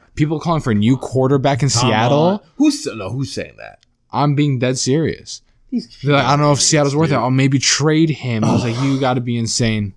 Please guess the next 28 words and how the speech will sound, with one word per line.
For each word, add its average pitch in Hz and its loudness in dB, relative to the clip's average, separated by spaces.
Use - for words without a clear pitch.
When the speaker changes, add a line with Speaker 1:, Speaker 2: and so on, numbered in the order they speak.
Speaker 2:
Oh, 247 -4
you're 202 -4
stupid 147 -8
if 127 -4
you 127 -2
ever 117 -6
say 113 -8
Speaker 1:
Uh, 87 -6
Speaker 2:
that. 107 -6
Speaker 1:
team 156 0
Speaker 2:
You're 156 2
stupid. - 0
Speaker 1:
salivate 131 0
to - -4
get 113 0
a 107 0
hold 110 -2
of 107 0
a 104 -2
quarterback 110 -2
Speaker 2:
Oh 113 0
Speaker 1:
Russell 107 -2
Speaker 2:
my 98 -2
God. - -2
Speaker 1:
Wilson. 95 -6
Speaker 2:
People 139 -4
will 107 -8
kill 107 -8